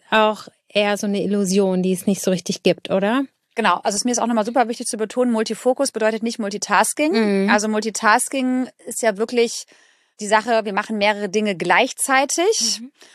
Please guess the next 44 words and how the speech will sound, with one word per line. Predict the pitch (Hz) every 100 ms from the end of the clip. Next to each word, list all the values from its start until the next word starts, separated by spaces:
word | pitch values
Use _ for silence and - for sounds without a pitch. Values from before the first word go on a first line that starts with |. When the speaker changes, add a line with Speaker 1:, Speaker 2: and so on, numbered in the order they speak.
| _ _ _
Speaker 2:
Und | 226 226 208
das | 220 240 - -
ist | 240 -
einfach | - 214 226 - - _ -
faktisch | - 214 233 220
so, |
dass | 220 214
wir | 208
das | 202
gar | - 190
nicht | 180
können. | - 185
Da | 165
ist | 180
unser | 202 190
Gehirn | 190 233
nicht | 233
drauf | 196 196
ausgelegt. | - 240 - 285 269 330 -
Das | 214
Speaker 1:
Mhm. |
Speaker 2:
kommt | 233 -
ja | 247 -
auch | 220
aus | - 208
der | 233 208 202 202 196
Computerwelt, | 196 208 262 311 277 269 370
dieser | 294 233
Begriff | 208 247 -
Multitasking, | 226 226 202 214 226 - 254
weil | 214
ein | 220
Computer | 226 214 247 294
tatsächlich | 240 214 240 226
mehrere | 220 233
Befehle | 220 226 226 220
gl-, | -
gleichzeitig | - 190 208 233 202 -
ausführen | 226 - 202 180
kann. | 170 185 170 160 _ _ _ _ _ _ _ _ -
Der | 202 208
kann | 233 294
das | 233 -
halt | 180 180 180